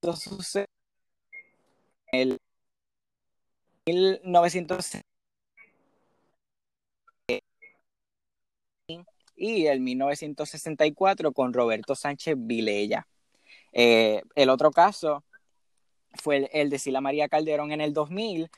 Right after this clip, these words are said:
y en el dos mil cuatro el de Aníbal Acevedo Vila. Así que, Charlene, ¿qué piensas sobre el bipartidismo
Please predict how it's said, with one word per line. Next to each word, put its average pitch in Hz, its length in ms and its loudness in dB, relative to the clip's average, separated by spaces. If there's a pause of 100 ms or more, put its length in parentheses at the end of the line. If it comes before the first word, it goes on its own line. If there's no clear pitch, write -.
(160)
y 131 140 2
en 127 100 4
el 120 140 0
dos 117 100 0
mil 147 300 0
cuatro 185 460 4
el 123 100 4
de 120 80 0
Aníbal 123 420 4
Acevedo 113 560 -2
Vila. 113 460 -6 (2500)
Así 151 160 -6
que, 208 140 4
Charlene, 175 340 4
¿qué 175 140 4
piensas 208 340 -2
sobre 165 800 2
el 139 340 0 (3000)
bipartidismo 151 560 -4